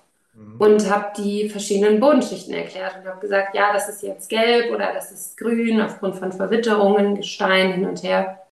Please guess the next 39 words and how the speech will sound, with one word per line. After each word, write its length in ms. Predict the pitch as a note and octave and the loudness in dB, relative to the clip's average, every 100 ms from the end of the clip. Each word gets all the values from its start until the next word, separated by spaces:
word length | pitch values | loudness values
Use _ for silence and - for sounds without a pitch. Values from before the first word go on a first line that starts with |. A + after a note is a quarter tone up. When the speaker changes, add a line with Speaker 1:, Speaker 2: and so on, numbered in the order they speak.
| - | -2
Speaker 2:
Und 100 | G#3 | 2
wenn 140 | G#3 | 4
man 180 | A3+ A3 | 4 4
dann 180 | G3 G3+ | 2 2
da 80 | F#3+ | 0
in 160 | F#3 | -2
diesem 260 | F3+ F3+ F#3 | -4 -6 -4
Loch 280 | F#3 A3 - | -2 -2 -4
steht 440 | - - G#3 G#3+ | -12 -8 -6 -6
und 120 | G#3 | -8
man 160 | F#3+ F#3 | -8 -6
sich 160 | G3 G3 | -6 -4
den 180 | F#3 | -4
Boden 280 | F3+ G#3+ C#4 | 2 4 4
noch 200 | G#3 F#3+ | 4 2
mal 120 | F#3+ | 0
anschauen 500 | - C#4 D4 G3 F#3+ | 0 -2 -2 -4 -4
kann 500 | F3+ F3+ F3 - - - _ _ _ _ | -8 -8 -8 -8 -14 -20 _ _ _ _
oder 240 | - G3+ G3 | 2 4 6
wenn 140 | G3+ | 4
man 120 | G3+ | 0
im 180 | G3 F#3+ | -2 -6
Wald 260 | G3+ A#3+ C#4 | -2 -2 -2
steht 280 | - G3 G3+ | -6 -10 -10
und 120 | G3 | -10
man 140 | F#3+ | -10
die 100 | F3+ | -10
Bäume 420 | F3+ G#3 C4 A#3+ | -4 2 2 4
noch 220 | G3+ F#3+ F#3+ | 2 -2 -4
mal 240 | F#3+ F3+ | -6 -6
sieht, 400 | E3 A3 C4 G#3+ - _ - | -4 0 0 0 -10 _ -4
dann 180 | F#3+ F#3+ | 0 2
fallen 340 | B3+ C#4 A#3 | 4 2 2
einem 200 | G#3+ G#3+ | 2 2
noch 120 | G#3 | 2
viele 320 | - C#4+ G#3+ | 2 2 2
Sachen 380 | A3 C#4+ C#4+ A3 | 2 0 0 -2
wieder 240 | F#3 F3+ F3 | -2 -4 -4
ein. 720 | E3+ - - - F#3+ D#3+ - | -6 -6 -8 -10 -10 -12 -14